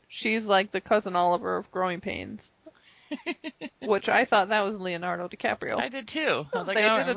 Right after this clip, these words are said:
Speaker 1: another one. <laughs>
Speaker 2: I don't remember a girl, Cousin Oliver, on Growing Pains.
Speaker 1: But there was. I, I, I totally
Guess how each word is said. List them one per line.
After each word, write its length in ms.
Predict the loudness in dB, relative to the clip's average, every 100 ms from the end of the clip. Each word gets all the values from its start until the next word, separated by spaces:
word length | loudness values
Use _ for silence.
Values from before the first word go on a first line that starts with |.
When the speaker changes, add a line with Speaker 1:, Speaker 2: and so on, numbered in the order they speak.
| 2
Speaker 1:
another 160 | 2 0
one. 200 | 0 2
<laughs> 20 |
Speaker 2:
I 920 | 4 4 0 -4 -6 -10 -4 0 4
don't 200 | 4 4
remember 380 | 4 2 2 0
a 80 | -2
girl, 500 | 0 2 4 2 -2 -4
Cousin 240 | -4 0
Oliver, 440 | 0 0 0 0 0
on 180 | 0 -2
Growing 340 | -4 -4 -4
Pains. 460 | -6 -6 -8 -12 -18 _ _ _ _ _ _ _ _ -20 -20 _ _ _ _ _ _ _ _ _ _ _ _ _ _ _ _ _ _ _ _ -20 _ _ -10
Speaker 1:
But 380 | -4 -4 -4 -4
there 180 | -2
was. 840 | -2 -2 0 0 2 0 -2 -6 -12 2
I, 140 | 4 6
I, 300 | 6 6 4 0 2 2
I 40 |
totally 880 | 2 0 0 0 -2 -4 -4 -6